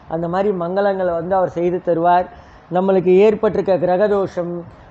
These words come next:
ஆ, கர்ம புத்திர தோஷம், இந்த மாதிரி நிறைய இருக்கு. இந்த மாதிரி தோஷங்களை நீங்கக்கூடியது இந்த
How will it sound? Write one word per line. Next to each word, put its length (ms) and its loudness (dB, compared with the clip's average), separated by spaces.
ஆ, 760 0
கர்ம 420 -4
புத்திர 340 -2
தோஷம், 320 -4
இந்த 160 -6
மாதிரி 240 -2
நிறைய 360 2
இருக்கு. 280 -2
இந்த 120 0
மாதிரி 300 0
தோஷங்களை 800 -2
நீங்கக்கூடியது 920 -2
இந்த 320 -4